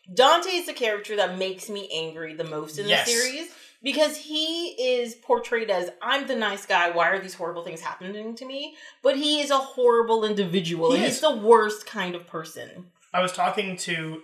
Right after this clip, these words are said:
Speaker 2: to my partner Lisa when we were watching it, and going like, "Well, Dante has a hot fiancée who genuinely loves him. She's
Speaker 1: Mm-hmm.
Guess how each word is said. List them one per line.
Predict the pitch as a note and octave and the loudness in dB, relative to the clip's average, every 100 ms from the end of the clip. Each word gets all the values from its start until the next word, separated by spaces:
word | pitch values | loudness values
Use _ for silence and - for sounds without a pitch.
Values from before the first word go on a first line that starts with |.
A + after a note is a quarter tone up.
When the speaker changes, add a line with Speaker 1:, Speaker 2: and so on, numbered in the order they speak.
| - | -14
Speaker 2:
to | D#3 D3+ D3 D#3 | -12 -8 -8 -8
my | D3+ C3+ | -12 -8
partner | D#3 E3 D3+ | -6 -4 -6
Lisa | D3 G3 D#3+ C#3 | -6 -6 -4 -4
when | C3+ | -6
we | C#3 | -6
were | C#3 | -2
watching | F3+ - C#3 | -2 -4 -10
it, | A#2 | -12
and | B2+ | -12
going | D3 D3 | -10 -6
like, | D3 D3 - _ _ - | -6 -8 -16 _ _ -2
"Well, | F#3+ A3 G#3+ A3 _ _ _ _ _ _ _ _ - - | 6 8 6 -2 _ _ _ _ _ _ _ _ -20 0
Dante | G3+ A#3+ C#4 A#3 F3+ D#3+ - _ - | 4 4 4 2 2 0 -10 _ -2
has | F3+ E3+ D#3+ - | 2 4 2 -2
a | E3 D3 C#3+ - _ _ _ | -4 -4 -6 -12 _ _ _
hot | - G3 G#3 | 0 0 2
fiancée | G3+ F#3 F3+ D3+ C3+ C3 C3+ | 0 0 0 -2 -2 -4 -6
who | - C#3+ | -12 -8
genuinely | C3 F3+ G3+ F3 C#3+ | 2 2 4 2 0
loves | A#2 - | -4 -8
him. | C3+ D3 | -12 -10
She's | D#3 C4 | -6 -4
Speaker 1:
Mm-hmm. | A#3 G#3+ | -4 -6